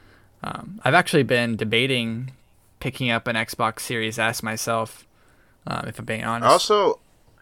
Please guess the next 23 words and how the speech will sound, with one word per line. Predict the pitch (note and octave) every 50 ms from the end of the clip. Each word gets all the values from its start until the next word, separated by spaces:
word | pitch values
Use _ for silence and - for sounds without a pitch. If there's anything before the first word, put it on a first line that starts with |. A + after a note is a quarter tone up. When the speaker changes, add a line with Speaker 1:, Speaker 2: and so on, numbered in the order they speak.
| _ _ _ _ _ -
Speaker 2:
I | A#2
don't | D#3 F#3+
know | G3 G3 F#3+
what | F#3+ F#3
the | - F#3
statistics | - - - E3 - - E3+ E3 D3+ - - D3 C3+ - -
are, | B2 A#2 A#2
but | G#2+ G#2 G#2+
I | A2
feel | G#2+ - C3+
like | C#3 C#3+ C#3 C3+ - - -
more | - F#2 F#2+ F#2+ F#2+ F#2+ G#2 A2+ A#2+ B2 B2 B2 A#2+
and | - G2+ G2+
more | G2+ G2 G#2 G#2 G2
people | - G2+ F#2+ - F#2+ F2+ E2+
have | E2+ E2+ F2 F2+ E2
been | - F2+ F2 E2
delving | E2+ E2+ F2 E2+ F2 E2+
into | E2+ E2+ - F#2
the | D#2+ D#2+
P | - - F2 E2+
C | E2 - F2 F2 E2
community. | - - D#2+ D#2 D#2 D#2 D2 D#2 D#2 D#2 D#2+